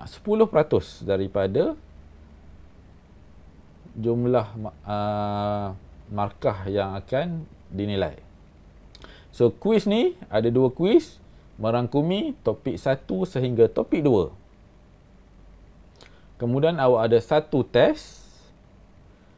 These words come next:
membawa sebanyak dua puluh peratus markah. So, top test akan cover topik tiga hingga topik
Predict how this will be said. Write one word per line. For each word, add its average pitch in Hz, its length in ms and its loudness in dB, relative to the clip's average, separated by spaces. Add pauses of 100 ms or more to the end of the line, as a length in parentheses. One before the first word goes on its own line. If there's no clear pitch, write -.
(800)
membawa 113 880 0
sebanyak 110 760 -4
dua 151 320 0
puluh 160 320 0
peratus 139 520 -2
markah. 113 400 2 (840)
So, 98 240 -4
top 117 240 2 (280)
test 151 360 2
akan 127 600 -2 (720)
cover 151 640 4 (400)
topik 156 600 0 (240)
tiga 160 480 2
hingga 131 480 2 (120)
topik 190 520 -4